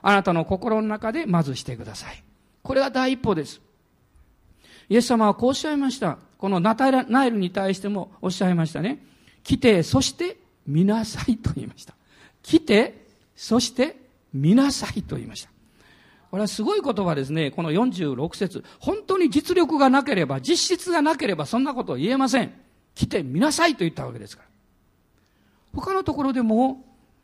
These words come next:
イエス様はこの福音書の中でこういう言葉を何度も語っていらっしゃいます。ヨハネの福音書の中にもいくつかあります。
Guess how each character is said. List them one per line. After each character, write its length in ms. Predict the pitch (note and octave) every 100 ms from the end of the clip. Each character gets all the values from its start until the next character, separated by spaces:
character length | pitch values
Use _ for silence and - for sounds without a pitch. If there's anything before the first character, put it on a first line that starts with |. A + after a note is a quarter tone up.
| _ _ _ _
イ 100 | F#3
エ 80 | G3
ス 80 | F#3+
様 240 | F#3 E3
は 320 | D#3+ F#3+ G3 -
こ 100 | F3
の 60 |
福 200 | E3 -
音 80 | F3+
書 160 | F3+ F3
の 60 |
中 220 | F3+ E3+
で 420 | D3+ F#3+ G3 - _
こ 120 | F3+
う 40 |
い 40 | E3+
う 60 |
言 120 | D#3 D3+
葉 260 | C3+ B2+
を 80 | A#2+
何 240 | G3 C#4+
度 100 | D#4
も 80 | E4+
語 180 | C4+ B3
っ 80 | C4
て 120 | C4
い 20 |
ら 60 | A#3+
っ 20 |
し 80 | A#3+
ゃ 80 | A3
い 60 |
ま 100 | F#3
す。 80 | F3+
ヨ 120 | G3
ハ 60 | C#4
ネ 120 | C#4
の 160 | B3+ A3+
福 180 | -
音 60 | A#3+
書 100 | B3
の 80 | A#3
中 240 | G3+ G3
に 80 | F3+
も 80 | E3+
い 80 | E3
く 80 |
つ 80 | -
か 100 | -
あ 60 | E3+
り 80 | E3
ま 140 | D#3
す。 100 | -